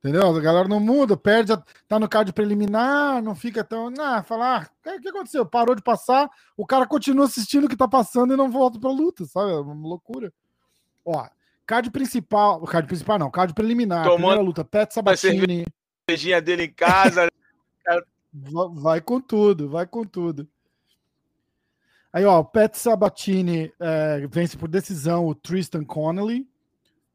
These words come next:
Speaker 1: Ah, peso médio, o Brandon Allen vence por finalização o Carl Robertson. Ah, meio médio, o Dwight Grant vende, é, vence por decisão o Stephen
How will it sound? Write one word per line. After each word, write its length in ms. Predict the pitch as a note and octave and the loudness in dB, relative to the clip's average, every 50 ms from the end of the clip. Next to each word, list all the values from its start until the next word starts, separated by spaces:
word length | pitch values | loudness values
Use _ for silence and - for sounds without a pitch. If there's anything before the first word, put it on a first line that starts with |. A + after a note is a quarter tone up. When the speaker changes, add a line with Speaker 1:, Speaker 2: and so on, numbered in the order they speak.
| _ - | _ -6
Speaker 1:
Ah, 640 | F3 E3 D#3+ D#3+ D#3+ D#3+ D#3+ D#3+ D#3 D#3 D#3 D#3 D3+ _ - | -2 0 2 2 2 2 2 2 2 2 0 0 -2 _ -2
peso 340 | F#3+ G3 G#3+ A3+ G3 G3+ A3+ | 2 4 4 4 2 0 -2
médio, 640 | F#3+ F3+ E3+ E3 D#3 D3 B2 A#2+ C3 B2+ B2 - _ _ _ - | -2 -2 -2 -2 -2 -4 -4 -8 -10 -10 -12 -12 _ _ _ -8
o 160 | E3 D#3 D3 | -4 -4 -4
Brandon 480 | C3 A#2 B2+ E3 F#3+ G#3+ A3+ A3+ A3+ G#3+ | -4 -4 -2 0 0 0 0 -2 -2 0
Allen 640 | G3 F#3+ F3+ E3 D#3 D3+ D3 C#3 C#3 C3 C#3 - _ | 0 0 2 0 0 -2 -2 -4 -6 -8 -12 -16 _
vence 460 | - C3+ B2 C#3 E3 F3 F3 D3+ - - | -18 -12 -6 -4 -2 -2 -4 -4 -8 -8
por 220 | - E3 D#3+ D#3+ - | -4 -4 -4 -4 -4
finalização 1040 | - - G3 G#3 G#3 G3 F3+ F#3 F3 D#3 - - - F3 E3 E3 D#3 D3 C#3+ C#3+ - _ | -4 -2 0 0 2 2 2 2 0 0 -2 -6 -4 0 0 2 2 0 -2 -6 -10 _
o 400 | - D#3 D3+ D3+ D3 D3 C#3+ C3+ - - | -6 -4 -2 -2 -2 -2 -4 -6 -8 -2
Carl 240 | - E3 D#3+ - | 0 2 2 2
Robertson. 640 | C3+ A2+ C#3+ C#3+ D3+ D#3 F3+ F#3+ - - B3+ B3+ C#4 C#4+ _ _ _ _ _ _ _ _ _ _ _ _ _ _ _ _ _ _ _ _ _ _ _ _ - | 2 2 2 2 2 2 0 -4 -2 -2 -4 -4 -4 -8 _ _ _ _ _ _ _ _ _ _ _ _ _ _ _ _ _ _ _ _ _ _ _ _ -6
Ah, 380 | - E3+ E3+ E3+ E3 E3 E3 D#3+ | -2 0 2 2 4 4 2 2
meio 400 | D3+ D#3 F3+ G#3+ A#3+ C4 B3+ A3+ | 0 -2 0 0 2 2 2 2
médio, 580 | G3+ F3+ E3+ D#3+ D3 C3 B2+ C3+ B2+ A#2+ - _ - | 0 0 0 0 -2 -4 -8 -10 -10 -10 -12 _ -8
o 120 | D#3+ D#3 | -6 -6
Dwight 760 | C#3+ A#2 G#2+ C#3+ E3+ F#3 G3 G#3+ A#3 G#3 _ - - - _ _ _ _ - | -6 -6 -4 -2 0 2 2 2 0 -2 _ -16 -20 -20 _ _ _ _ -12
Grant 560 | - D3 F3 F3 E3+ D#3 C#3 C3+ - - - _ _ _ | -6 -4 -2 -2 -2 -4 -6 -8 -12 -16 -20 _ _ _
vende, 520 | - B2 D3+ E3 E3+ F3 E3+ D3 D3+ F3+ F3 | -10 -6 -6 -4 -4 -4 -6 -6 -8 -8 -4
é, 200 | D#3+ D#3 D3+ C#3+ | -2 0 0 0
vence 320 | B2+ A#2+ E3 E3+ E3 - D3 | 0 -2 -2 -4 -4 -6 -6
por 160 | - - D3 | -8 -6 -4
decisão 720 | C#3 F#3 G#3 - - G3+ D#3+ C#3+ D#3 E3 D#3+ D#3 D3+ D3 | 0 -2 -2 -2 -2 -8 -6 -2 -2 0 0 0 0 -2
o 100 | D3 D3 | -4 -4
Stephen 760 | C3 - - _ - F#3+ F#3+ - - F3+ D#3+ D#3 D#3 D3+ D3 | -6 -8 -12 _ -6 -6 -6 -6 -6 -6 -6 -6 -8 -12 -14